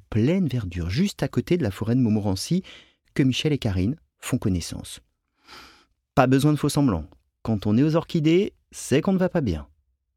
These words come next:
Ils se racontent leur vie et repèrent les similitudes de leur parcours. Échec sentimental, deux enfants chacun, une vie à rebâtir.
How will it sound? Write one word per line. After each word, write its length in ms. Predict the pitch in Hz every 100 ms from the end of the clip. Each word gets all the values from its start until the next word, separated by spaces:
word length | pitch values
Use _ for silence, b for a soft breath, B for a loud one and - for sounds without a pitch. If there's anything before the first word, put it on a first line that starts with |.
| _ _ _ _ -
Ils 100 | 90
se 120 | -
racontent 320 | 85 90 113
leur 140 | 101 85
vie 260 | 90 151 - b b b b -
et 80 |
repèrent 400 | 147 151 185 208
les 180 | 175 147
similitudes 600 | - - 165 156 147 190
de 80 | 160
leur 160 | 113 -
parcours. 440 | - - 95 - _ _ _ _ _ _ _
Échec 280 | 92 - 98
sentimental, 720 | 98 98 104 123 147 147 202 - _ _ _ _ _ -
deux 380 | 87 101 95 113
enfants 220 | 107 123
chacun, 340 | - 143 175 - _ _ _ _ _ -
une 140 | 127
vie 220 | 85 - - _ _ -
à 60 |
rebâtir. 580 | 87 92 80 - - -